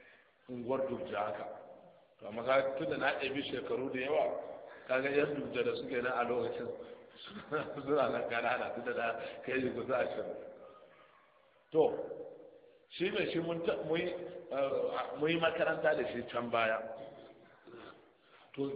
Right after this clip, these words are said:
su yi soyayya da wata haka. Yadda suka yi soyayyar ma za ga wani lokacin ya je hira, akwai wani yashi a kofar gida, a kai suke hira. To, in hira ya hira, sai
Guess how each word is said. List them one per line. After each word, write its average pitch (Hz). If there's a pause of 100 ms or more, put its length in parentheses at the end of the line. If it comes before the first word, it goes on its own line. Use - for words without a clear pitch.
(120)
su 151
yi 160
soyayya 135
da 104
wata 104
haka. 104 (1300)
Yadda 147
suka 147
yi 139 (100)
soyayyar 131
ma 113
za 131
ga 123
wani 123
lokacin 135
ya 123
je 127
hira, 127 (800)
akwai 113
wani 143
yashi 107
a 120
kofar 113
gida, 107
a -
kai 120
suke 117
hira. 95 (1300)
To, 120 (120)
in 160
hira 160
ya 151
hira, 151 (840)
sai 160